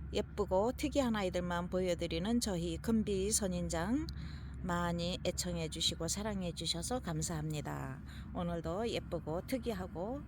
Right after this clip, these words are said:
건강한 아이들 몇 아이만 여러분들에게 소개시켜 드리는 시간을 갖겠습니다. 보시고 마음에 드시는 아이 있으시면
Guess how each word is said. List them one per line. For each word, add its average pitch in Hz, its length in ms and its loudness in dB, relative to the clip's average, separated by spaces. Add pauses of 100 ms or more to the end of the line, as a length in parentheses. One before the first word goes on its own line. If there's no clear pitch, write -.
건강한 240 560 -2
아이들 160 320 -4
몇 156 240 -4
아이만 160 520 -2 (100)
여러분들에게 151 960 -4
소개시켜 208 540 -4
드리는 151 540 -4 (380)
시간을 170 460 -4
갖겠습니다. 147 1000 -4 (500)
보시고 185 540 -2
마음에 170 340 -2
드시는 160 440 -2
아이 151 160 -4
있으시면 180 580 -4